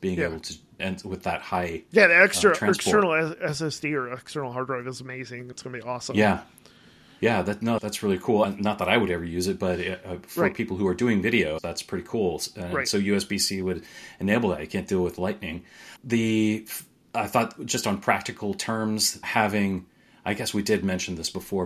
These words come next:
Speaker 1: but AirPods Pro two, the new version, also is U S B C.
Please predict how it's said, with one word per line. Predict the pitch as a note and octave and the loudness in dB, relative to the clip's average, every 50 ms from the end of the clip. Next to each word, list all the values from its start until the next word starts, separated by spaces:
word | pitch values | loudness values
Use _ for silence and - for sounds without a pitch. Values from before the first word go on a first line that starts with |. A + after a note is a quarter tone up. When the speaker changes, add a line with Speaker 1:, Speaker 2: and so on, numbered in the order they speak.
| - | -2
Speaker 1:
but | - F2+ F2+ - | -4 -6 -4 0
AirPods | G#2+ G2+ G2 - - G2 G2 F2+ E2 - - - - | 0 -2 0 0 -2 -2 0 2 2 2 0 0 -2
Pro | - - G2+ F2+ F2 F2 | -4 -2 0 0 0 -2
two, | - - - - A#2 A2+ A2 G#2+ G#2 G#2 G2+ - - - - _ | -2 -4 -2 0 0 0 0 0 0 -2 -4 -10 -18 -20 -20 _
the | - G#2 | -2 0
new | G2 G2 G2 G2 | 2 2 2 2
version, | F2+ F#2+ F#2+ F#2 F2+ F#2+ F#2+ F#2 F2+ F2+ - | 2 2 0 0 0 0 -2 -4 -4 -4 -2
also | G2 F2+ G2 - - G#2 G2 | -2 0 2 2 0 0 -2
is | G2 F#2 - | -2 -4 -4
U | F2+ F#2 F#2+ | -4 -4 -4
S | F#2 - | -4 -4
B | - - F#2 | -4 -4 -2
C. | F2+ - - F#2 F#2 F#2 F2+ F2+ F2 - | 0 0 0 0 0 0 -2 -2 -4 -6